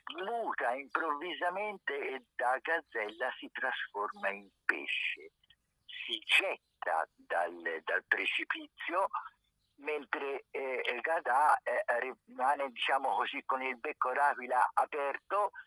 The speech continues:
perché non si aspettava che questa mossa. Vishnu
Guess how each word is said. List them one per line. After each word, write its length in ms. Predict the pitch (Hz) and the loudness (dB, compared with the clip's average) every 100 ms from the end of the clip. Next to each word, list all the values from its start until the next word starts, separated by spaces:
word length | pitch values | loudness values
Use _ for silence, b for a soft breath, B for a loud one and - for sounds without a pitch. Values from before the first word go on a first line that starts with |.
| B | B
perché 300 | 123 - 135 | -6 -4 -4
non 120 | 117 | -4
si 100 | - | 0
aspettava 760 | 117 - 170 - 120 117 117 104 | -2 -2 -6 2 4 4 4 2
che 160 | 110 - | 0 -6
questa 340 | 123 107 170 | -6 0 0
mossa. 420 | 151 139 - 120 - B B B B | 2 0 0 -2 -2 B B B B
Vishnu 640 | - 147 123 160 170 143 | -10 -8 -6 -2 -2 -2